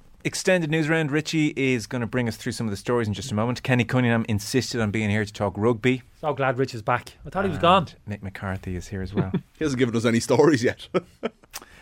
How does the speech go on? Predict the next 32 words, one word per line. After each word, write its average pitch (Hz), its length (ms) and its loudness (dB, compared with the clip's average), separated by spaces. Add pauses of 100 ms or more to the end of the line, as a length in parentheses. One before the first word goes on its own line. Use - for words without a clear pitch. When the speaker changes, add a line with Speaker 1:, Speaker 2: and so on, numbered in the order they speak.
(140)
Speaker 1:
We 120 100 2
should 151 200 4
start 117 220 4
the 101 80 -4
news 92 200 2
round. 82 280 -4
Keep 117 180 -4
your 113 60 -4
texts 98 240 -2
coming 92 240 -2
in, 90 80 -2
any 90 120 -4
thoughts 95 300 -4
on, 87 220 -6 (520)
uh, 92 140 -2
Saturday, 110 480 4
and 101 180 -2
we'll 95 100 0
get 104 300 -2
to 143 220 2
them. 127 320 0 (320)
The 107 220 0
news 110 340 0
round 104 460 0
is, 104 320 -4
as 95 260 -4
ever, 90 140 -4
brought 92 300 -4
to 98 100 -6
you - 20 -8
with 82 120 -12
thanks - 420 -6